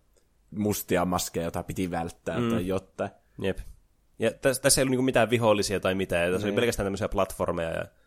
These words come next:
Speaker 2: niilläkään ei ollut mitään niinku tämmöisiä lisäominaisuuksia tai muita vastaavia. Mut toisaalta en mä tiedä, voiko hirveästi olettaa tämmöistä muropaketin mukana tulevasta pelistä.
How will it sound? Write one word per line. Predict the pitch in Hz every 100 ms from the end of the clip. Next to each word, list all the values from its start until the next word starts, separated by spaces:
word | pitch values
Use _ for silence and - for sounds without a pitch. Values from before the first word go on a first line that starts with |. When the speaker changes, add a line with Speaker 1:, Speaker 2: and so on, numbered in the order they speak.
| _ - - 98
Speaker 2:
niilläkään | 117 107 107
ei |
ollut | 107
mitään | 107 104
niinku | 104 101 - _ -
tämmöisiä | - 98 104
lisäominaisuuksia | 107 107 90 107 101 90 92 87 - 82
tai | 87
muita | 92 90
vastaavia. | 85 - - 82 92 _ - -
Mut | 107 -
toisaalta | 101 98
en | 101
mä | 104
tiedä, | 110 98 - -
voiko | 107 104
hirveästi | 110 104 -
olettaa | 107 101 - 85
tämmöistä | 87 90 -
muropaketin | 90 95 95 92 85 87 - - _ - -
mukana | 104 98 95
tulevasta | 92 92 -
pelistä. | 98 92 -